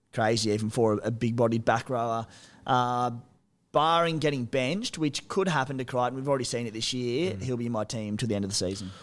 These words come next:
Speaker 2: I like it. <clears throat> Next one comes from at J Spit two. Branko Lee, a good classic play. Uh, I'm, I, I, I'm a f-, fan of Branko Lee, good fellow. We've had him on the podcast, good guy. Um, he's won the left centre spot as it stands right now for me.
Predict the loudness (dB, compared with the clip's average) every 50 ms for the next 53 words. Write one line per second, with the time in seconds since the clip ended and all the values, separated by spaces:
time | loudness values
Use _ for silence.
0 | -16 -8 -2 2 4 4 6 4 4 2 0 0 -2 -8 -10 -4 2 4 4 4
1 | 4 4 4 4 4 2 4 4 4 4 4 2 4 4 4 4 4 2 0 0
2 | 0 0 0 2 2 4 4 4 4 2 2 2 2 2 2 0 2 4 6 6
3 | 8 8 6 4 2 -2 -18 -20 -20 -6 0 2 2 4 4 4 6 6 8 8
4 | 8 8 6 4 4 2 2 4 6 6 6 6 6 4 0 -2 -18 -16 -4 0
5 | 2 2 2 2 0 -2 -2 -2 2 4 4 6 6 6 4 4 4 4 4 6
6 | 6 4 4 2 4 4 6 6 6 4 4 2 -2 -4 -8 -8 _ 2 2 4
7 | 4 4 2 2 2 2 2 2 2 0 -2 -4 -6 -10 -4 -4 0 2 4 4
8 | 4 4 4 2 2 2 4 4 4 4 4 4 4 6 6 4 4 0 -2 -4
9 | -2 0 0 2 4 4 6 6 6 6 4 2 2 2 2 0 -2 0 0 0
10 | 0 0 2 2 4 4 2 0 -2 -4 0 4 6 6 8 6 6 4 0 -4
11 | -12 -18 -14 -4 2 4 4 6 6 6 6 4 4 2 0 -2 -4 -8 -18 _
12 | _ _ -6 -2 -2 0 4 4 4 4 4 4 2 2 2 2 2 2 2 0
13 | 2 2 2 2 2 2 0 0 0 0 -4 -4 -4 -4 0 2 2 2 2 2
14 | 2 2 2 2 2 0 2 2 4 2 2 0 0 0 0 2 4 6 6 6
15 | 6 6 4 2 0